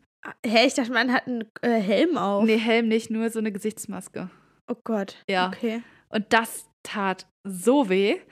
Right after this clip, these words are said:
Speaker 2: <laughs> Das war echt unglaublich.
Speaker 1: Wer sch-, ganz ehrlich, wer zielt denn auch auf den Kopf?
Speaker 2: Ja.
Speaker 1: Das ist ja richtig gemein.
Speaker 2: Also ich muss sagen, ich hab auch jemanden am Kopf, ge-, also nicht am Kopf, sondern auch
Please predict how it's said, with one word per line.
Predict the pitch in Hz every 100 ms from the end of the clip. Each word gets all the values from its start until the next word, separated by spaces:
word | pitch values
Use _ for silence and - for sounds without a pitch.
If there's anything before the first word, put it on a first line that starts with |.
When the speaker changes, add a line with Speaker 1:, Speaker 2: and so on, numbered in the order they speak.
| - - -
Speaker 2:
<laughs> | - 349 294 311
Das | 302
war | 277 -
echt | 294 -
unglaublich. | 285 277 240 269 285 208 233 - -
Speaker 1:
Wer | 269 285
sch-, | 294 - -
ganz | 247 320 -
ehrlich, | 240 247 -
wer | 233 247 262
zielt | - - 285 277
denn | 269
auch | 240 226
auf | 240 233
den | 226
Kopf? | - 269 -
Speaker 2:
Ja. | 240 226 226 262
Speaker 1:
Das | 269
ist | 269
ja | 233
richtig | 294 - 294 -
gemein. | 226 214 208 196 196
Speaker 2:
Also | 233
ich | 277 277
muss | 294
sagen, | 294
ich | 277
hab | 269
auch | 233
jemanden | 254 262 269
am | 269 262
Kopf, | 269 -
ge-, | -
also | 214 202 196
nicht | 214
am | 196
Kopf, | 233 226
sondern | 214 196 185
auch | 165 -